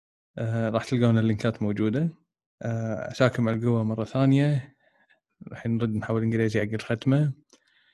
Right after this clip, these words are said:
I hope you had a good time listening today.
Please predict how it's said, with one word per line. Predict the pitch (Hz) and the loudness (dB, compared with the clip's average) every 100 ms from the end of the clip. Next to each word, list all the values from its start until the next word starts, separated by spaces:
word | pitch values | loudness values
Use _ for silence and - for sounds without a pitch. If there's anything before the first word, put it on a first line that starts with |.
| _ _ - 113 | _ _ -2 4
I | |
hope | 113 110 | 4 6
you | 117 | 6
had | 113 | 6
a | 110 | 4
good | 113 | 2
time | 127 120 120 117 120 | 4 4 4 0 0
listening | 117 - 110 | 0 2 -2
today. | - - 180 | -2 -2 0